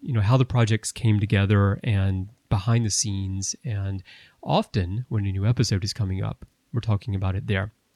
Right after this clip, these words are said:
So, what did you have to do to be considered for these awards? Well, the nominees had to be live-action, dramatic presentations set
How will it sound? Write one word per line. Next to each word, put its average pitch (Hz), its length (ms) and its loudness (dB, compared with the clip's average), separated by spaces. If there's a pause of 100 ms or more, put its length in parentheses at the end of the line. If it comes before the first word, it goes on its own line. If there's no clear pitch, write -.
(460)
So, 101 360 2 (1300)
what 147 200 6
did 214 140 4
you 214 60 10
have 180 180 8
to - 80 -2
do 135 200 10
to 131 80 8
be 113 80 4
considered 110 460 4
for 110 140 0
these 98 160 4
awards? 90 440 0 (460)
Well, 139 240 6
the 135 140 4
nominees 175 500 4
had 143 220 4
to 147 60 -2
be 147 140 4
live-action, 120 1080 4 (340)
dramatic 117 600 4
presentations 120 1080 2 (280)
set 127 380 6